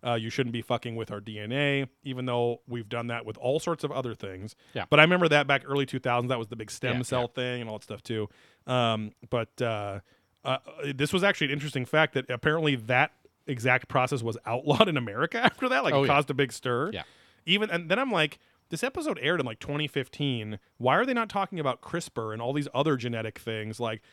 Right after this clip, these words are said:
Speaker 1: that would have been more interesting than just one example of a two-mother baby, you
Speaker 2: It
Speaker 1: know?
Speaker 2: just
Speaker 1: So
Speaker 2: didn't work out.
Speaker 1: it's weird. Uh, or they could have talked about Gattaca or so, I don't know, something else. Gattaca.
Speaker 2: Yeah.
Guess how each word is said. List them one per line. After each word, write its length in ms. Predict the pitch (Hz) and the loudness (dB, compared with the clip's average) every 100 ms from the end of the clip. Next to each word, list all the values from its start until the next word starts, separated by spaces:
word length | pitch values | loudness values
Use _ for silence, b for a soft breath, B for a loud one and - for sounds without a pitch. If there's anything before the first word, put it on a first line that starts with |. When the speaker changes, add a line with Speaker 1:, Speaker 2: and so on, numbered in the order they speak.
| b | b
Speaker 1:
that 100 | 131 | -2
would 120 | 139 | 0
have 60 | 139 | 0
been 100 | 135 | -2
more 200 | 135 143 | -2 -2
interesting 340 | 139 135 139 | -4 -2 -2
than 160 | 120 113 | -2 -8
just 220 | 113 117 120 | -8 -8 -4
one 340 | 113 127 170 | 0 2 2
example 560 | 151 131 131 139 127 117 | -2 -2 -2 0 -2 -2
of 320 | 113 110 110 | -2 -4 -8
a 60 | 117 | -12
two-mother 500 | - 131 120 117 110 | -6 -4 -2 -4 -6
baby, 480 | 101 110 110 82 82 - | -8 -8 -8 -10 -18 -16
you 100 | 104 | -10
Speaker 2:
It 40 | 92 | -10
Speaker 1:
know? 60 | |
Speaker 2:
just 140 | 92 87 | -8 -6
Speaker 1:
So 140 | 110 | -4
Speaker 2:
didn't 300 | 98 80 87 | -6 -12 -14
work 240 | 90 82 - | -14 -12 -14
out. 220 | 95 87 | -14 -16
Speaker 1:
it's 100 | - | -12
weird. 380 | 113 131 104 78 - | -4 -2 -2 -6 -4
Uh, 120 | 120 | -2
or 200 | 127 156 | 6 8
they 80 | 165 | 6
could 120 | 185 | 2
have 100 | 185 | 0
talked 180 | 190 185 | 0 -2
about 240 | 196 196 | -2 -2
Gattaca 560 | 160 165 175 - 117 107 | -2 -2 0 -2 -4 -4
or 60 | 110 | -4
so, 160 | 123 | -6
I 80 | 113 | -8
don't 80 | 101 | -10
know, 60 | 92 | -12
something 260 | 107 98 | -12 -12
else. 120 | 87 - | -16 -8
Gattaca. 600 | 131 147 160 127 104 82 - | -2 0 0 -6 -10 -12 -2
Speaker 2:
Yeah. 180 | 156 | 0